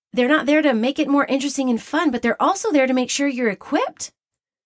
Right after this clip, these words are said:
with the necessary lessons needed to go on to the next journey that's gonna put you into the next level of your life. See, if,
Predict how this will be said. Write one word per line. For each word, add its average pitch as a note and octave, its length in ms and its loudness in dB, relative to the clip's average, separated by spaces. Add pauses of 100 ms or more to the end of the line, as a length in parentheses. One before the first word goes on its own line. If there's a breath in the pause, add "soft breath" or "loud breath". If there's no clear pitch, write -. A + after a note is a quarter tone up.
(340)
with A#3 120 -4
the D4 80 4
necessary D#4 560 2
lessons C#4+ 580 2
needed D#4 520 2
to C#4 100 0
go C#4+ 300 2
on F4+ 260 0
to E4+ 140 -2
the B3 100 0
next C#4 460 0 (140)
journey B3 600 -4 (920)
that's C#4+ 140 0
gonna D#4 180 2
put - 320 -4
you D4+ 140 4
into F#4+ 260 -2
the C4 100 0
next C#4 360 0
level D#4 260 2
of B3 80 0
your A#3+ 120 -2
life. E4 220 0
See, D#4+ 200 2
if, D#4 140 0